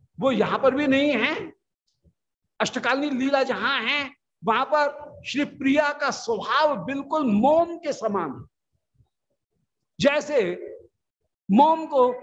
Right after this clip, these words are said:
जरा सी गर्मी लगी और फिर जहां चाहो वैसे मोड़ दो,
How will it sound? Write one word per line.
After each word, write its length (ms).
जरा 340
सी 200
गर्मी 440
लगी 560
और 80
फिर 500
जहां 300
चाहो 360
वैसे 300
मोड़ 280
दो, 200